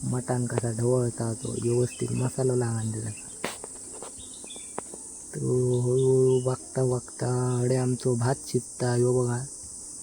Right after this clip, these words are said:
कशी वर पेस्ट तरंगता बघा. हडे फोडण्याचा काम चालला आणि हडे ह्यो बघा भात शिजता.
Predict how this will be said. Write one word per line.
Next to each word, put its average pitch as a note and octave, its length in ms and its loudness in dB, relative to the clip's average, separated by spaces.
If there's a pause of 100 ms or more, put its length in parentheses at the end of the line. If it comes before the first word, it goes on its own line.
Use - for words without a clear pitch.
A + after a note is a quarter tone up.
(140)
कशी B2 380 2
वर B2+ 120 8 (160)
पेस्ट C#3+ 300 4
तरंगता C3+ 580 2
बघा. A2+ 360 0 (340)
हडे B2 200 0
फोडण्याचा C3+ 640 4
काम B2 240 2
चालला A#2+ 360 2
आणि B2 220 0
हडे A#2+ 220 2
ह्यो B2 160 2
बघा A#2+ 220 -2
भात A#2+ 200 2 (120)
शिजता. A#2+ 480 -2